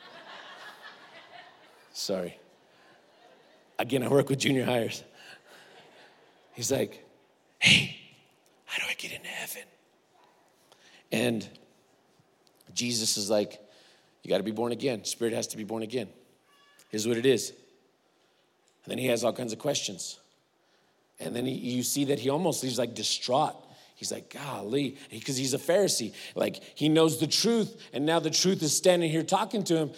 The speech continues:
He's like, "What do I do with that truth?" Then John chapter seven, you see him show up again. And in John chapter seven, he's not as, like,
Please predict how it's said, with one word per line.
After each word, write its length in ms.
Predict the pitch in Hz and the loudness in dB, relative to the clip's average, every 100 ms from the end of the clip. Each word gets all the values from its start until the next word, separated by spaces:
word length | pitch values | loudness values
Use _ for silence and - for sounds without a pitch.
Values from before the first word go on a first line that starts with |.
| - | -10
He's 160 | 156 156 | 0 0
like, 120 | 143 | 2
"What 160 | 151 | 4
do 80 | 165 | 6
I 100 | 170 | 6
do 180 | 156 185 | 4 4
with 140 | 175 | 4
that 140 | 175 151 | 4 2
truth?" 480 | - 233 226 - - - - - | 0 2 2 0 -10 -18 -14 4
Then 320 | 196 208 151 | 4 6 4
John 220 | 185 175 | 4 4
chapter 300 | 160 185 170 | 4 2 2
seven, 440 | 143 220 208 165 151 - _ _ _ _ _ _ _ _ _ _ _ _ _ _ _ _ _ _ _ _ - _ | 2 2 2 0 -8 -20 _ _ _ _ _ _ _ _ _ _ _ _ _ _ _ _ _ _ _ _ -20 _
you 80 | 131 | -4
see 180 | - 143 | -2 0
him 80 | 135 | 0
show 300 | - 147 139 | 2 4 4
up 100 | 127 | 0
again. 400 | 113 170 135 104 - _ _ _ _ _ _ _ _ _ _ _ _ _ _ _ | -2 0 -2 -6 -18 _ _ _ _ _ _ _ _ _ _ _ _ _ _ _
And 100 | 127 | -4
in 120 | 143 | -2
John 220 | 131 160 165 | 2 2 6
chapter 320 | 170 - 143 | 4 4 0
seven, 480 | - 202 202 151 123 - - _ - _ _ _ _ _ | 2 4 4 2 -4 -14 -20 _ -20 _ _ _ _ _
he's 200 | 143 143 | -2 2
not 220 | 165 170 | 2 6
as, 320 | 156 147 - | 6 6 4
like, 340 | 143 135 - | 2 2 -4